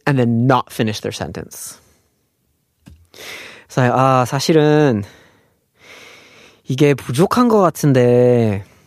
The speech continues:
And then they stop there, <laughs> right? <laughs> Right? There's like, "You know, honestly, this is, like, not enough. So," <laughs> and then they stop, right? They could have told you the rest,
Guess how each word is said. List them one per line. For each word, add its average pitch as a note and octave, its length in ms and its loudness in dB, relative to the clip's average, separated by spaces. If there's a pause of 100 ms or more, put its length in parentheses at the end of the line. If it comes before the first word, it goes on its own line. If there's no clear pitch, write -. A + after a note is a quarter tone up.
(1500)
And B2 140 0
then A#2+ 80 0
they A#2+ 80 0
stop A2 320 0
there, G#2 280 -2 (140)
<laughs> D4 240 4
right? A3 400 0
<laughs> - 1080 2
Right? D4 560 2
There's E3+ 180 2
like, D#3+ 200 2 (220)
"You F3 100 4
know, F3 100 4
honestly, E3 580 2
this D3 220 0
is, C#3+ 200 -2
like, C#3 220 0 (680)
not D#3+ 200 -2
enough. C#3 1000 0 (880)
So," G#2+ 1000 -2 (360)
<laughs> - 400 -20
and B3+ 180 4
then A3 160 2
they A#3+ 120 2
stop, B2 420 -2
right? F3 180 2
They G#3+ 80 2
could C4 160 2
have B3+ 120 -2
told C4 240 2
you A#3 100 2
the G#3 100 4
rest, F3 400 0